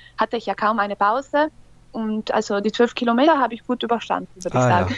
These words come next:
Speaker 2: Die legendären zwölf Kilometer, da haben wir sie doch
Speaker 1: Ja.
Speaker 2: schon, ja.
Speaker 1: Das,
Speaker 2: Die
Speaker 1: ja.
Speaker 2: ersten Wochen in Deutschland, ich nehme an, das war für dich jetzt keine große Umstellung, mit der Sprache ist sowieso kein Problem. Fühlst du dich schon so halbwegs wohl?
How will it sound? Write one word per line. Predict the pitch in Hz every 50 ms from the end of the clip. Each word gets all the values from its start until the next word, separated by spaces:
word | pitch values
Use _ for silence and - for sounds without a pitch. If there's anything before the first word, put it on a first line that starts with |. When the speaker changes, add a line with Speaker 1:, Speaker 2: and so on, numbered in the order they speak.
| - -
Speaker 2:
Die | 127 127
legendären | 123 131 131 135 131 127 123 127 123 120
zwölf | - - 135 127 127
Kilometer, | 127 - 113 113 110 113 113 113 110 110 110 104
da | 107 104
haben | 110 113
wir | 110 104
sie | 98 104 104
doch | - 120 127
Speaker 1:
Ja. |
Speaker 2:
schon, | - - 104 98 104 107
ja. | 104 101 98 - - - - -
Speaker 1:
Das, | - 240 - - - - - -
Speaker 2:
Die | 131 -
Speaker 1:
ja. |
Speaker 2:
ersten | - 139 - 294 277 - 147 123
Wochen | 123 139 147 - 175 165 160
in | - 147 135 123
Deutschland, | 127 117 117 139 127 - 151 151 202 254 349 - - - - _ - - - _ - - - - -
ich | - - -
nehme | 135 151 147 -
an, | 123 139
das | 135 127 -
war | 131 135 135
für | - 127
dich | 131 127 -
jetzt | 123 -
keine | - 127 123 139 147 135
große | - - 139 139 - 117
Umstellung, | 110 143 151 - - 160 151 151 143
mit | 135 -
der | 127 113
Sprache | - - 127 120 143 139 143
ist | 127 -
sowieso | 127 120 120 107 120 135 139
kein | - - 156 151 -
Problem. | - 151 139 - 127 143 151 165 - - - - -
Fühlst | - - 170 165 - -
du | 170
dich | 180 170 -
schon | - 180 170
so | 165 160 147
halbwegs | 165 170 - - 170 - -
wohl? | 160 165 185 226 269